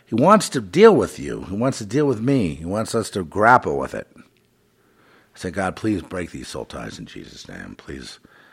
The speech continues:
help me break them. How, what do I do? Where do I go? What do I say?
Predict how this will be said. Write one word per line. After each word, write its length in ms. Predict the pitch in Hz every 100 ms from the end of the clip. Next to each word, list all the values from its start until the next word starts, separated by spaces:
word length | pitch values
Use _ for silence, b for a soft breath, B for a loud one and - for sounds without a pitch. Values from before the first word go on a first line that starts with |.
| B B
help 240 | - 107
me 120 | 69 62
break 320 | 57 60 -
them. 160 | 55
How, 180 | - 80
what 160 | 78 95
do 120 | 85
I 120 | 76
do? 260 | 65 69 64
Where 240 | 64 92
do 100 | 92
I 100 | 73
go? 380 | 71 73 65 58 -
What 140 | 98
do 100 | 101
I 120 | 71
say? 560 | - - 107 95 65